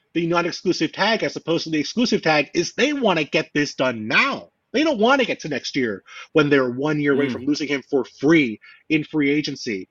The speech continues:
Speaker 1: based on the cost of the third franchise tag. They don't wanna sign Lamar Jackson after Joe Burrow, Jalen Hurts, and Justin Herbert sign extensions because the price is only gonna go up.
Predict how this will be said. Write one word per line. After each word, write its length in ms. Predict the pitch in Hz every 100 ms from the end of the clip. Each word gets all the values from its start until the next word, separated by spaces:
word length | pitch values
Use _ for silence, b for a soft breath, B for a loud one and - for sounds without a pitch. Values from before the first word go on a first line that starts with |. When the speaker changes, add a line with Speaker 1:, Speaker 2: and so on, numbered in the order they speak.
| -
Speaker 1:
based 220 | 135 131
on 140 | 123
the 100 | 120
cost 380 | 113 - 139 -
of 100 | 139
the 80 | 123
third 300 | - 190 190
franchise 420 | - 107 - 95 -
tag. 240 | 104 90 - B B -
They 100 | 226
don't 180 | 294
wanna 400 | 208 302 302 113 - _
sign 220 | - 170
Lamar 200 | 160 147
Jackson 380 | 143 139 - 147 -
after 460 | 165 - 143 107 _ _
Joe 220 | - 147
Burrow, 460 | 123 135 117 95 92 _ -
Jalen 340 | 156 131 123
Hurts, 320 | 107 107 - -
and 160 | 131 123
Justin 320 | 131 - 120
Herbert 360 | 107 139 117 -
sign 160 | 113
extensions 460 | 117 - 117 123 113
because 200 | - 135
the 100 | 139
price 360 | - 247 285 - B B B
is 200 | 190 160 -
only 360 | 277 320 294
gonna 300 | 269 247 240
go 380 | 185 226 233 226 -
up. 200 | 285